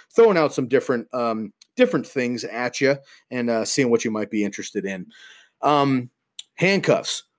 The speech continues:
Only grab handcuffs if you believe in the backfield and the coaching scheme in general.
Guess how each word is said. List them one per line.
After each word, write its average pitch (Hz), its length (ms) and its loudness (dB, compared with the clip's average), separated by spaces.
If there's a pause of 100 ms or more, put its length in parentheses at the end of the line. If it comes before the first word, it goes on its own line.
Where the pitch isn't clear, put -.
(400)
Only 196 280 6
grab 160 300 4
handcuffs 139 720 2
if 135 160 -2
you 147 80 2
believe 131 480 0
in 135 80 0
the 110 80 -4
backfield 170 800 0 (140)
and 139 260 0
the 131 60 0
coaching 147 500 0
scheme 113 460 -4
in 110 260 -10
general. 113 540 -6